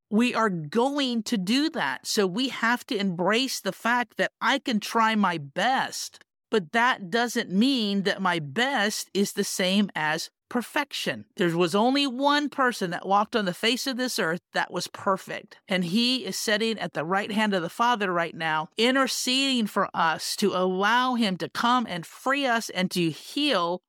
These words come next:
our broken heart and to be able to understand that the Lord asks for excellence. That's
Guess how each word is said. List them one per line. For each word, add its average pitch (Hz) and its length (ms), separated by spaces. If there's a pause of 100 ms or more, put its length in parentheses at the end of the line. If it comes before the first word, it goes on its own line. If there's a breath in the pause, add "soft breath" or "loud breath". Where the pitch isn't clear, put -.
our 190 160
broken 202 520
heart 247 580 (240)
and 202 160
to 226 140
be 190 260
able 247 380
to - 200
understand 214 1040
that 185 320 (180)
the 196 180
Lord 220 580 (100)
asks 208 300
for - 260
excellence. - 720
That's 208 300